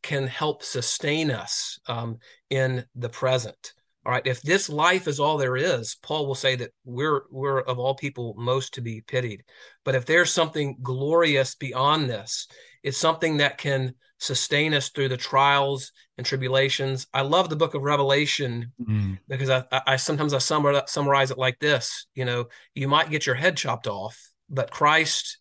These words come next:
Speaker 1: uh, has overcome death. Revelation one eighteen, "I am, uh, I hold the keys, um, to death and Hades," um, I, being raised from the dead. And this is the hope for us, that even,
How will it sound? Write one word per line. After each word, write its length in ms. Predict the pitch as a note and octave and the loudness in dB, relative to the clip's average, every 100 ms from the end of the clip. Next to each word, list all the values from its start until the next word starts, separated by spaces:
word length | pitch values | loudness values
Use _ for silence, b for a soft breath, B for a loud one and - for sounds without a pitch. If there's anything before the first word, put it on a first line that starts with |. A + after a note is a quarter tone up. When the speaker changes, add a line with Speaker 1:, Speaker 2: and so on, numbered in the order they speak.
| _ - | _ -4
Speaker 1:
uh, 220 | B2+ A#2+ | -2 -2
has 260 | B2 B2 C3+ | -2 -2 0
overcome 760 | C3+ C#3 C3 C#3 C3 B2+ C3 - | 0 -2 -2 0 2 -2 -6 -4
death. 340 | B2+ C3 A2+ C#3 | 0 2 0 0
Revelation 600 | C3+ C3 C3 B2+ C3 A#2+ | 0 2 2 0 -4 -2
one 200 | C3+ B2+ | 0 0
eighteen, 460 | B2 C#3 B2 A2+ | -2 -4 -4 -4
"I 200 | G#2 B2+ | -2 0
am, 220 | B2+ A#2+ - B B B B | 0 -2 -10 B B B B
uh, 220 | A#2+ A#2 A#2+ | -2 -2 0
I 100 | B2+ | 0
hold 280 | B2 C#3 | 0 -2
the 80 | B2+ | -2
keys, 760 | A#2+ C3+ C3+ C3 A#2 - - - | -6 -4 -2 -2 -4 -4 -6 -4
um, 420 | C3 A#2+ A#2 A2+ A#2 | -4 -2 -4 -6 -8
to 100 | - | -8
death 380 | A#2 B2+ B2+ - | -2 0 0 -4
and 140 | A#2+ A2+ | -8 -6
Hades," 760 | B2 C3 A#2 G2+ G2 - - | -4 -4 -4 -8 -10 -12 -10
um, 240 | A2+ A2+ G#2+ | -10 -10 -8
I, 120 | A#2 A2+ A#2 A#2+ B2+ | -10 -10 -16 -16 -8
being 280 | B2 B2 A#2+ | -6 -4 0
raised 340 | C3 C#3+ C3+ | 0 0 -2
from 160 | C3+ B2+ | -4 -4
the 60 | |
dead. 420 | B2 C3 B2 A#2 A#2 B B B | 0 2 0 -2 -10 B B B
And 180 | C3 C3 | -2 0
this 160 | E3 F3+ | 2 2
is 160 | D3 | 0
the 100 | C3 | 0
hope 320 | B2 E3 C#3+ | 0 -2 -4
for 200 | - B2+ | -2 2
us, 360 | C3+ A#2+ A#2+ - | 4 2 -2 -8
that 180 | A#2+ A#2 | -8 -6
even, 360 | E3 F3 D#3 | 0 2 2